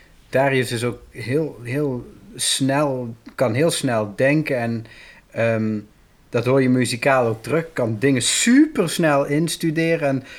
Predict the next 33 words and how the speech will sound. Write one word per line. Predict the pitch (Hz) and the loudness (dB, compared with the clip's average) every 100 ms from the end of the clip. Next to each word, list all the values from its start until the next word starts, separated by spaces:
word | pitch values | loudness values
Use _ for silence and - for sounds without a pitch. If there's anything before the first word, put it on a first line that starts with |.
| - | -18
supersnel | - - 202 220 160 - 156 139 | -8 0 2 2 -2 0 0 2
erop | 139 127 | 0 0
variëren. | 139 127 123 123 147 175 151 - | 0 0 0 0 0 -2 -4 -4
Harmonisch | 120 127 139 151 139 123 - - - - - | 0 2 2 2 2 -2 -8 -14 -20 -20 -10
dingen | 117 151 147 127 | 0 2 2 0
toevoegen, | - 196 156 180 170 180 170 147 143 | 0 0 0 0 0 2 2 0 -2
eh, | 127 123 | -6 -6
tweede, | 139 156 139 | 2 2 2
derde, | 123 143 139 131 | 2 2 2 0
vierde | - 160 151 | 0 0 2
stemmen, | 131 - 151 147 | -2 -2 0 0
alles | 156 160 139 | 0 0 0
door | 127 139 | 2 0
elkaar. | 117 113 147 165 156 | 0 -4 -2 -2 -2
En | 135 | -2
dat | 127 127 | -2 -2
is, | 127 - - - - - - - | -4 -6 -14 -20 -20 -20 -20 -2
dat | 123 110 | -2 0
vind | - 131 | -2 -2
ik | 139 | -2
echt | 123 - - | -6 -8 -8
prachtig. | 127 151 160 - 147 | 0 2 0 -4 -8
Ik | 135 107 | -6 0
hoor | 139 135 | 2 2
echt | 117 101 | 0 0
dingen | 127 170 175 | 2 2 0
die | 123 117 | -2 -4
ik | - - | -6 -16
nooit | - 117 180 226 208 | -4 0 4 2 0
van | - 156 143 | 0 0 0
zijn | 139 | -2
leven | 131 139 120 | 0 0 0
zou | 117 113 | 0 -2